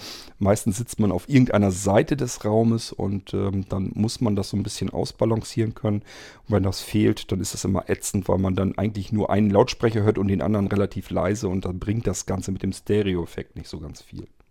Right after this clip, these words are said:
Apropos Stereo-Effekt, ich hab euch ja eben erzählt, ich habe den linken Lautsprecher ganz links in der Ecke, den rechten ganz rechts in der Ecke, es sind viele Meter dazwischen.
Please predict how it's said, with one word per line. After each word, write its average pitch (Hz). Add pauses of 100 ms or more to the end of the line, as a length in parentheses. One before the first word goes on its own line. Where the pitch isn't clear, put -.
(760)
Apropos 139
Stereo-Effekt, 180
ich -
hab 123
euch 113
ja 117
eben 107
erzählt, 151
ich -
habe 107
den 98
linken -
Lautsprecher -
ganz 156
links 190
in 165
der 104
Ecke, 113
den 98
rechten -
ganz 95
rechts -
in 127
der -
Ecke, -
es 110
sind 95
viele 135
Meter 113
dazwischen. -